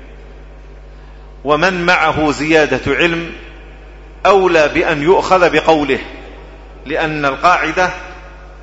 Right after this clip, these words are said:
أن المثبت مقدم على النافي.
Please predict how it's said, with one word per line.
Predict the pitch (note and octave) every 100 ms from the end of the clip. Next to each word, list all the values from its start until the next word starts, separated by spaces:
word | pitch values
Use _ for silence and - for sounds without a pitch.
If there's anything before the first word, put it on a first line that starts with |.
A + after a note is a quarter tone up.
| - - - -
أن | E3 F3 D#3
المثبت | D3+ E3 F3+ C#3+ F#3+ G3 - - - - - - -
مقدم | D3 E3 F3+ F3+ E3 D#3+ E3+ E3+
على | D3 D#3
النافي. | C#3 C#3 C3+ A#2 -